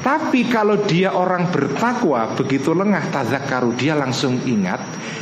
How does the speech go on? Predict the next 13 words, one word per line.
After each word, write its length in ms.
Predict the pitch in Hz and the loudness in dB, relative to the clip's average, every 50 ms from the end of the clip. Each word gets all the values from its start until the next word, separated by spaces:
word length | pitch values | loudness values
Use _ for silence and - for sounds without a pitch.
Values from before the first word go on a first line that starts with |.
| - - - - - - | -10 -10 -10 -10 -4 -4
Begitu 560 | 139 127 - - 190 247 226 - 294 233 147 | -4 -4 0 0 0 2 2 2 2 2 2
dia 320 | - 156 160 165 165 - | 2 2 2 2 2 2
ingat, 320 | 156 151 143 156 185 214 208 | 0 0 2 2 0 0 0
fa 240 | - - - 180 | -4 -4 -4 -2
idza 400 | 170 - 151 135 123 175 180 170 | 0 0 0 0 0 0 0 0
hum 320 | 143 113 135 151 147 143 139 | 0 2 2 2 2 2 0
mubsirun. 640 | 143 131 135 - - - 117 107 98 90 82 76 - - - - - - - - - - - - - - - - 139 | 0 0 -2 -4 -2 0 0 0 0 -2 -2 -4 -8 -10 -12 -14 -14 -14 -14 -14 -14 -14 -12 -12 -12 -8 -4 -2 0
Mereka 320 | 147 165 170 - 214 208 | 0 0 0 0 -2 0
kemudian 480 | 208 175 170 170 165 160 160 190 190 180 185 | 2 2 2 2 2 2 2 2 2 2 2
tiba-tiba 800 | - 175 - - 143 139 135 143 160 156 156 - 104 98 117 123 - - - - - | 2 0 2 2 0 -2 0 0 -2 0 0 -2 -2 -2 -2 -4 -6 -10 -12 -12 -4
menjadi 320 | - 156 151 120 135 151 | -2 -2 0 0 0 0
terbuka 560 | 151 170 170 - - 123 120 120 - - 147 131 | 0 0 -2 -2 -2 -2 -2 -2 -2 -2 -2 0
matanya 560 | 127 123 120 123 123 131 127 110 104 98 | 0 -2 -2 -2 -2 -2 0 0 0 0